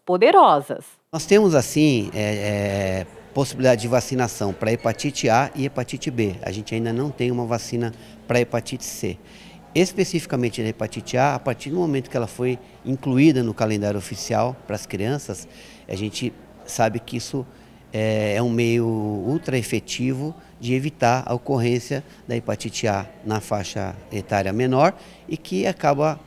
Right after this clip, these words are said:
Speaker 2: é, repercutindo também na, em outras populações mais, mais velhas, adultos e pessoas mais idosas.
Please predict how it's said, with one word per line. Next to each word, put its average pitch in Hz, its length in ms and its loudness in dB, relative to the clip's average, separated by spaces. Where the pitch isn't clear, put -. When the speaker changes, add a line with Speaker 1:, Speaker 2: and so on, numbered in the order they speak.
Speaker 2:
é, 117 840 0
repercutindo 131 680 -4
também 131 480 0
na, 117 240 -2
em 123 160 0
outras 120 260 -4
populações 120 580 -2
mais, 117 440 -4
mais 123 160 -4
velhas, 101 380 2
adultos 107 560 -6
e 117 420 -4
pessoas 107 320 -8
mais 110 200 -4
idosas. 92 520 -6